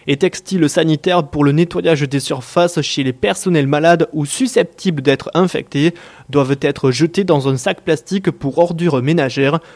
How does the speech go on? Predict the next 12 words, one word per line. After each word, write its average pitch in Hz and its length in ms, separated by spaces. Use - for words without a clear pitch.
que 156 100
l'on 139 200
aura 135 180
réservé 170 540
à 160 80
ces 196 160
déchets. 165 480
Le 139 160
sac 135 280
doit 131 180
être 135 300
opaque 160 440